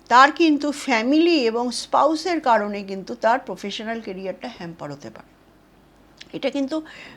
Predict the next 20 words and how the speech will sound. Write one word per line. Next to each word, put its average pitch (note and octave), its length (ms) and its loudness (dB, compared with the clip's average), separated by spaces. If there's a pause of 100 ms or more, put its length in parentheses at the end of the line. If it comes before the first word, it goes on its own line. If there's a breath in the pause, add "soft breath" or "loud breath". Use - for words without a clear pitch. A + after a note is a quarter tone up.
(120 loud breath)
জুপিটার A3 460 -2
যতদিন G3 520 -2
এই A3 160 -4
ঘরে G3+ 200 -4
বসে D#3+ 300 -8
থাকবে, F#3+ 340 -4
এটা E3+ 200 -4
শুধুমাত্র A3+ 560 -8
জুন F3 260 -8
মাসের A3 300 -8 (100)
ফল D#3 120 -6
না, C3 220 -8 (600 loud breath)
জুপিটার G#3+ 420 -4
যতদিন G3 540 -6
এই F#3 140 -8
ঘরে F3+ 200 -8
বসে C#3+ 280 -14
থাকবে, D#3+ 360 -10 (140)
ততদিন G#3+ 480 -12
কিন্তু, F3 400 -12